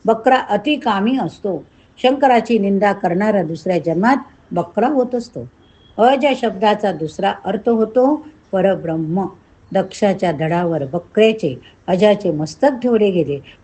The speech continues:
म्हणजेच दक्षाला परब्रह्म दृष्टी प्राप्त झाली. अजमस्तकाचा अर्थ आहे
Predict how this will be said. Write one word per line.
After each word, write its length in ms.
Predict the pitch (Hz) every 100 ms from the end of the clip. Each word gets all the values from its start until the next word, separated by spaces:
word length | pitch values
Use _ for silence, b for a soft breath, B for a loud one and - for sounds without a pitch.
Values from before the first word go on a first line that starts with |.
| -
म्हणजेच 500 | 233 240 262 269 202
दक्षाला 640 | 190 - - 180 180 208
परब्रह्म 680 | 196 175 165 156 196 220 202
दृष्टी 420 | 160 147 - 160
प्राप्त 400 | 151 143 139 -
झाली. 280 | 175 220 123 - b b -
अजमस्तकाचा 880 | 214 277 269 247 247 247 240 247 240
अर्थ 200 | 185 240
आहे 340 | 240 247 277